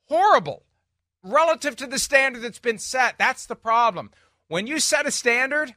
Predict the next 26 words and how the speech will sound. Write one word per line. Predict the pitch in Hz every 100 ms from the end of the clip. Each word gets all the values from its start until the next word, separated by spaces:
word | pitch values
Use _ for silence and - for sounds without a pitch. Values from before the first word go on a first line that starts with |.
| _ _ _ _ _ -
and | 175
you | 233 269
have | 262
high | 214 247
expectations, | 254 - 240 - 226 247 247 208
and | 262
this | 285
is | 254
the | 262
team | - 262 240
that | 233
was | 220 190
the | 202
favorite | - 240 262 240 -
last | 208 202 190 -
year, | 208 160
Josh | 143 226 233 240
Allen, | 233 214
M | 226
V | 220 226
P | 233 233
favorite, | - 214 185 156 139
Bills, | 240 262 233 160 - _
Super | - 262 214
Bowl | 226
favorite, | - 214 202 160